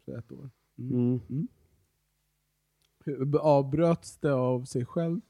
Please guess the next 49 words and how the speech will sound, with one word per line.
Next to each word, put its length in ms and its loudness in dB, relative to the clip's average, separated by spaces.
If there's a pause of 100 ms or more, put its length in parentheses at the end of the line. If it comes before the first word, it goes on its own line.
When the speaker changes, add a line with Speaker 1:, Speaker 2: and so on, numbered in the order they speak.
(420)
Speaker 2:
Jo, 160 0
men 160 2
för 80 -6
att 60 -2
Speaker 1:
Eller? 160 2
Speaker 2:
man, 120 0
eh, 220 -4
mm, 680 -8 (480)
insåg 360 -6
att 120 -6
det 280 -4
är 80 -4 (220)
bara 200 -6
att 120 -10
inte 200 -10
äta 300 -16
det 80 -8
där. 220 -18 (800)
Speaker 1:
Ja, 120 4
just 120 2
det. 140 -14 (1040)
Speaker 2:
Istället 320 -6
för 240 -2
Speaker 1:
Ett, 60 -6
ett 100 0
Speaker 2:
så 80 2
här, 120 0
Speaker 1:
bättre 140 2
Speaker 2:
för 80 -4
man 100 4
Speaker 1:
alternativ. 140 2
Speaker 2:
fattar 180 -2
ju 60 -2
också 180 -10
att 80 -8
man 160 -6
bara, 200 -6
eh. 600 -12
Speaker 1:
Ja, 60 -8
det 60 -4
blir 160 0
äckligt 380 -4
och 60 -4
Speaker 2:
Mm. 320 -4
Speaker 1:
ansträngt 420 -4
i 40 -2
halsen. 340 -8 (100)
Mm. 200 4 (1700)
Okej, 400 -6